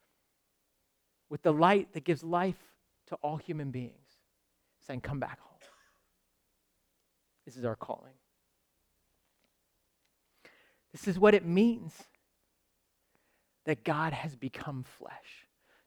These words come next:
to show us true divinity. What is God really like? And these are just a few of the things that we will find as we read the stories and the accounts of Jesus,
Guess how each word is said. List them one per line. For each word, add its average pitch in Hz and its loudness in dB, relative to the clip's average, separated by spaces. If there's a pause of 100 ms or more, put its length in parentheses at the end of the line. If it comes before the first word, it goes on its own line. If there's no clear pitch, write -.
to 165 -4
show 208 6
us 185 2
true 240 4
divinity. 220 10
What 233 12
is 226 4
God 220 12
really 240 8
like? 226 10
And 226 4
these 262 8
are 311 4
just 254 2
a 247 12
few 302 6
of 262 2
the 254 6
things 220 -8 (400)
that 202 2
we 196 8
will 196 10
find 208 4
as 180 4
we 185 4
read 190 2
the 170 2
stories 196 4
and 180 -2
the 170 2
accounts 185 -4
of 170 -2
Jesus, 196 -8